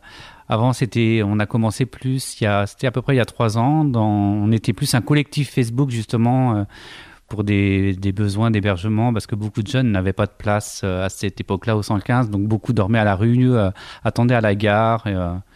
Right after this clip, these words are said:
des, des places pour dormir. Et en fait, euh, il y a un collectif qui s'est créé justement pour récupérer ces jeunes-là le soir, euh,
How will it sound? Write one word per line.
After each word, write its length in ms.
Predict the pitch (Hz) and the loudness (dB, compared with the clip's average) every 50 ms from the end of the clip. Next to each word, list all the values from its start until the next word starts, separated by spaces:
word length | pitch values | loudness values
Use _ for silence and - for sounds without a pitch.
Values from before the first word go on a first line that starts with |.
| - - - - - - - - - - - - - - | -20 -20 -20 -20 -18 -18 -20 -20 -20 -20 -20 -20 -10 -4
des, 460 | 113 104 101 107 104 95 92 92 90 | -2 0 2 2 2 2 2 0 0
des 120 | 87 101 95 | 0 -2 -2
places 220 | - 113 117 - | 0 -2 -2 -2
pour 160 | - - 98 | -4 -6 -4
dormir. 440 | 90 98 92 92 104 110 131 143 143 | -2 -2 -2 0 0 0 0 0 0
Et 40 | 135 | 0
en 120 | 107 95 | 0 0
fait, 340 | - 135 131 - - - - | 0 -2 -4 -4 -6 -6 -2
euh, 180 | 123 110 110 107 | 0 2 2 2
il 60 | 101 | 2
y 60 | 113 | 2
a 40 | 107 | 0
un 60 | 107 | 0
collectif 480 | 98 - 139 123 113 - - 147 131 - | 0 0 0 0 0 -2 -4 -6 -6 -6
qui 140 | - 117 101 | -6 -4 -2
s'est 120 | - 113 | -2 -2
créé 440 | - - - 110 104 113 123 143 143 | -4 -2 -2 0 2 2 2 0 0
justement 520 | - - 104 - - 104 104 113 127 139 | -2 -4 -6 -4 -2 0 2 2 2 2
pour 280 | 131 - - - 113 101 | 0 -2 -4 -6 -2 -2
récupérer 480 | 113 101 - - 107 113 110 107 127 117 | -2 -2 -4 -4 -4 -2 0 0 0 0
ces 160 | - 123 104 | 0 0 0
jeunes-là 300 | 107 104 104 110 120 123 | 2 2 2 2 2 0
le 100 | 110 98 | 0 -2
soir, 500 | - - - 113 113 123 131 139 127 113 104 | -4 -4 -2 0 0 0 0 -2 -4 -4 -6
euh, 260 | 98 92 95 92 | -6 -6 -6 -6